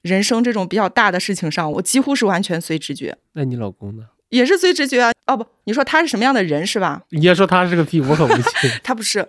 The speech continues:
Speaker 1: 但是我不知道他是什么。
Speaker 2: 他绝对是 T 和 J，前面我不知道，也许是 I，也许是 E，但他绝对是个 T 和 J。
Speaker 1: 我不知道，他跟我说过一次，但是我忘了。
Speaker 2: 啊，插个题外话，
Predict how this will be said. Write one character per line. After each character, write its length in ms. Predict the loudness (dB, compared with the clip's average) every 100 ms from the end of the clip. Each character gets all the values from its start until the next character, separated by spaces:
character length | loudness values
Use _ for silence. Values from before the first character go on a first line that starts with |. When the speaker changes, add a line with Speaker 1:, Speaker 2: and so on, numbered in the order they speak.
| 0
Speaker 1:
但 140 | 0
是 80 | 2
我 100 | 0
不 80 | 0
知 80 | 0
道 80 |
他 120 | 2 0
是 100 | 0
什 120 | -4
么。 140 | -8 -6
Speaker 2:
他 100 | -4
绝 140 | 0
对 120 | 2
是 100 | 2 0
T 280 | -4 -6
和 120 | -4 -6
J， 260 | -10 -14 -12
前 120 | -8
面 140 | -6
我 60 | -6
不 140 | -6
知 80 | -8
道， 120 | -6
也 140 | -2 -2
许 120 | -4
是 120 | -10
I， 180 | -12 -10
也 180 | -8 -10
许 40 |
是 120 | -10
E， 280 | -14 -12 -14
但 140 | -10 -6
他 100 | -6
绝 160 | -4
对 80 | -4
是 180 | -4 -8
个 60 | -12
T 160 | -12
和 80 | -14
J。 200 | -16 -20 _ _
Speaker 1:
我 200 | -2 0
不 100 | 0
知 80 | 0
道， 260 | 2 2 0
他 220 | -2 -2
跟 100 | 0
我 80 | -2
说 180 | 0 0
过 100 | 0
一 80 |
次， 160 | 0 -2
但 160 | -4 -2
是 80 |
我 160 | -4 -2
忘 240 | 0 0
了。 100 | -2 -10 -10 -8 0
Speaker 2:
啊， 300 | 0 2 -2 -2
插 140 | 2
个 80 | 2
题 100 | 2
外 140 | 2
话， 180 | 2 -2